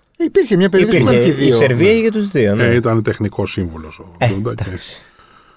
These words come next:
Speaker 3: πάντως ο Μπράντοβιτς, ε, είναι πολύ στενοχωρημένος.
Speaker 2: Ε, καλά, λίμωνο.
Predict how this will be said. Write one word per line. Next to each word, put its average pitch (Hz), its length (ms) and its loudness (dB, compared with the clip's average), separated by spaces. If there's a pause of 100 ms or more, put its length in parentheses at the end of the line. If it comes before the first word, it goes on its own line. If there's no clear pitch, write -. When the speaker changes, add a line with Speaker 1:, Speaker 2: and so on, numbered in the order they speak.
(120)
Speaker 3:
πάντως 127 340 0
ο 117 120 2
Μπράντοβιτς, 117 580 0
ε, 110 440 0
είναι 107 120 -4
πολύ 107 200 -2
στενοχωρημένος. 95 960 -8
Speaker 2:
Ε, 104 80 -4
καλά, 110 260 0
λίμωνο. 92 500 -2